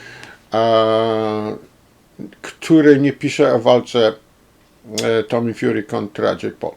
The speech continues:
Nie ma. Po prostu nie ma. E, w takich żyjemy czasach. Natomiast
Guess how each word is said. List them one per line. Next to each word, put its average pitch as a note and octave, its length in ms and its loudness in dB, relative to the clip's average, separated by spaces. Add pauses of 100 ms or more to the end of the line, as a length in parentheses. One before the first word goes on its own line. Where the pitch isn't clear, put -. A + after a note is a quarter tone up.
(140)
Nie A#2+ 140 -4
ma. - 120 -12 (440)
Po B2 100 -6
prostu B2 340 -10
nie A#2 200 -6
ma. - 80 -10 (640)
E, - 20 -12 (840)
w - 100 -20
takich A#2+ 460 -8
żyjemy B2 640 -2 (220)
czasach. D3+ 520 -2
Natomiast D3+ 560 -2